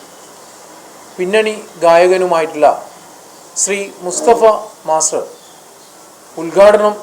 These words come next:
നിർവഹിക്കുകയും കേരള ചീഫ് ഇൻസ്പെക്ടർ സെൻസായ് വിനോദ് കുമാറിൻ്റെ അധ്യക്ഷതയിൽ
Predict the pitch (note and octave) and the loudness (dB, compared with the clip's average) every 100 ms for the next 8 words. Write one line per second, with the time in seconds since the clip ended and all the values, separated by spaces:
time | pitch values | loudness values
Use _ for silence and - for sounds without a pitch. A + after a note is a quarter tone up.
0 | E3+ D#3+ D#3 D#3 D3+ C3+ A#2 - - - | -8 -4 -4 -6 -8 -8 -10 -16 -20 -20
1 | - - - - - - - - - - | -20 -20 -20 -20 -20 -20 -20 -20 -20 -20
2 | - - - F3+ G3+ G#3+ A3 G#3+ - - | -20 -12 2 4 6 6 4 -2 -12 -12
3 | G3 G3 F#3+ - F#3+ G3 F#3 F#3 E3 D#3+ | -10 -8 -4 -4 -4 -4 -4 -4 -2 2
4 | F#3+ F#3 E3+ E3+ F3 E3+ D#3+ E3+ E3 E3+ | 2 2 -2 -2 -2 -4 -2 -2 -2 -2
5 | E3+ D3+ D3+ F3 F#3 D3 E3 | 0 -2 -2 -4 -4 -6 -6